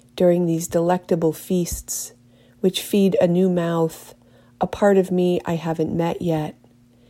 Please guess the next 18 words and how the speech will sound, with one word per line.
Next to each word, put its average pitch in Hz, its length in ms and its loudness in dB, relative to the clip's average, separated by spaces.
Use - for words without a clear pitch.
and 175 160 0
I 180 120 0
am 156 180 -2
satiated 160 1040 -2
yet 175 280 -6
light. 160 480 -2
This 233 380 2
invisible 208 680 4
beginning 180 680 2
of 151 120 -6
fullness 170 800 -4
is 175 160 -2
the 170 120 -4
finest 208 760 -2
tune 208 520 0
of 160 120 -4
spring, 175 640 -2
played 214 520 2